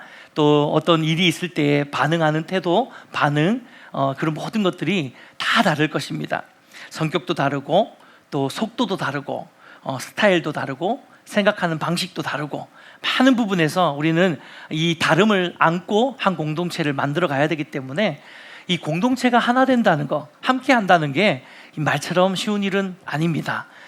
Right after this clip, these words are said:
예, 그 함께하기 위해서 서로의 다름을 용납해야 되고 이해해야 되고 인정해야 되는 그 불편함이 우리 안에는 반드시 수반되기 마련이죠.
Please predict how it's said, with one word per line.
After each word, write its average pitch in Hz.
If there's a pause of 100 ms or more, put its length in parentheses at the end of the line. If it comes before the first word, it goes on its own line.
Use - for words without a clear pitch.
(180)
예, 127
그 147
함께하기 208
위해서 147 (260)
서로의 226
다름을 151
용납해야 160
되고 151 (120)
이해해야 175
되고 160 (220)
인정해야 233
되는 143
그 147
불편함이 196 (160)
우리 147
안에는 170 (220)
반드시 156
수반되기 180
마련이죠. 143